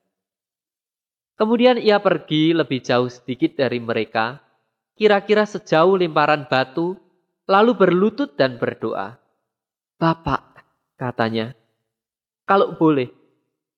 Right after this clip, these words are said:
jauhkanlah daripadaku penderitaan yang harus kualami ini. Tetapi jangan menurut kemauanku,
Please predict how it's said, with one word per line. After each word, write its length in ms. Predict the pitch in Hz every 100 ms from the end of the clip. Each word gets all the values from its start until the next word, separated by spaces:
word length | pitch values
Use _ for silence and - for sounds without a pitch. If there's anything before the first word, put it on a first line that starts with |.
| _ _
jauhkanlah 760 | 220 220 220 233 233 254 220 214
daripadaku 720 | 208 208 202 196 185 190 185
penderitaan 880 | 190 151 160 190 196 196 196 214 185
yang 200 | 180 139
harus 280 | 143 143
kualami 560 | - - 139 139 131 131
ini. 260 | 120 120 120 _ _ _ _ _ _ _ _ _ _ _ _ _
Tetapi 560 | 185 185 170 202 -
jangan 400 | - 160 208 233
menurut 480 | 180 160 143 135 -
kemauanku, 960 | 127 120 113 113 107 107 _ 101 101